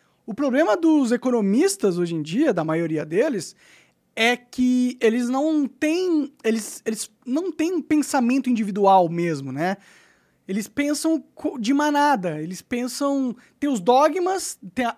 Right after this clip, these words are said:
ortodoxia econômica, né? E você segue essa ortodoxia que já foi definida há muitos anos atrás, e aí virou um bando de robozinho que repete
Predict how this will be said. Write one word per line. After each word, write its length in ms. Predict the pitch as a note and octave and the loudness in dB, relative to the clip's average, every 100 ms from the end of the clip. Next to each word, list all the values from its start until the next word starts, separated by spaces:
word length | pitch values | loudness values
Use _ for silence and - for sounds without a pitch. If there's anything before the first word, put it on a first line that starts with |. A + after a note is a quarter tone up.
| _ | _
ortodoxia 1160 | D#4 E4+ E4 D4+ C4 C#4 - - C#4+ D#4 B3+ G3+ | 0 2 0 -4 -4 -6 -6 0 4 4 4 0
econômica, 720 | G3 G#3+ G3 A#3 F#4+ - - | -2 -4 0 0 -2 -10 -12
né? 240 | A3+ F3+ A4 _ _ _ _ _ _ _ | -8 -8 -8 _ _ _ _ _ _ _
E 760 | A3+ G#3+ G#3+ G#3+ G#3 G#3 G3+ F#3+ F#3+ | -2 0 2 0 0 0 -2 -4 -2
você 280 | C#4+ D#4+ F4 | 0 2 2
segue 300 | - D4+ E4 | 4 4 2
essa 160 | - | 0
ortodoxia 680 | E4 - D4+ D#4 - - E4 | -2 0 -2 -2 -4 -4 -2
que 60 | G#4 | -2
já 80 | - | -2
foi 120 | E4+ | -2
definida 460 | D4+ - C4+ C#4+ D4+ | -2 2 2 4 2
há 40 | |
muitos 400 | C4 E4 F4+ B3 | 4 0 0 0
anos 200 | C4 C4 | 0 0
atrás, 680 | A#3 - G#3 B3 D#4+ G4 - _ _ _ _ _ _ _ _ _ | -2 0 -2 0 -4 -6 -14 _ _ _ _ _ _ _ _ _
e 100 | E4 | 4
aí 140 | F#4+ | 4
virou 260 | F4+ F#4 F#4+ | 6 8 6
um 220 | G4 E4+ | 4 -6
bando 340 | F#3 C#4+ F4+ | -2 0 2
de 80 | F4+ | 6
robozinho 840 | F4 E4+ D#4+ E4+ G#3+ G3+ D#4 E4+ G#3 | 6 6 4 2 2 0 2 2 2
que 180 | - B3 | 0 -2
repete 920 | B3+ C#4+ _ B3 C4 C#4 - F3+ | 0 -2 _ 2 4 2 -2 -6